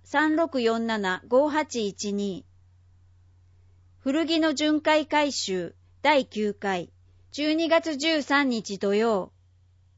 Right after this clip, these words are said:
家庭で不要になった衣類、布製品で再利用できるものを回収します。回収日時、場所、十二月十三日土曜、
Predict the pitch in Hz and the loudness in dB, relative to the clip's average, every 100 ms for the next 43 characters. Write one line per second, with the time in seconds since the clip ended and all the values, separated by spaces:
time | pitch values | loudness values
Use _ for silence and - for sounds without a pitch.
0 | _ _ _ _ _ - 254 240 320 320 | _ _ _ _ _ -4 -2 2 0 0
1 | 330 277 311 330 330 320 311 302 - 202 | -2 -2 0 2 2 0 0 -2 0 0
2 | - - - 311 277 196 - 214 247 302 | 0 -4 -8 -4 -2 -2 -4 -4 -2 -2
3 | 359 349 277 226 202 190 - - 277 302 | -2 -2 -4 -6 -2 -2 -4 -2 0 0
4 | 320 311 262 202 202 262 247 208 226 220 | 0 4 4 2 -2 -2 -4 -4 -4 -4
5 | - 208 208 - 208 196 196 190 185 - | -4 -4 -4 -4 -6 -6 -6 -8 -10 -16
6 | _ _ _ _ _ _ _ _ 294 320 | _ _ _ _ _ _ _ _ 2 2
7 | 320 330 339 330 330 277 214 196 190 - | 4 2 2 0 -2 -6 -4 -4 -4 -6
8 | 196 - 202 202 _ _ _ _ - 277 | -6 -4 -4 -4 _ _ _ _ -6 -2
9 | 311 339 311 330 311 262 330 269 285 285 | 0 0 0 -2 -4 -4 -2 -2 0 0
10 | 269 233 - 180 196 202 226 185 | 0 -4 -6 -4 0 0 0 -2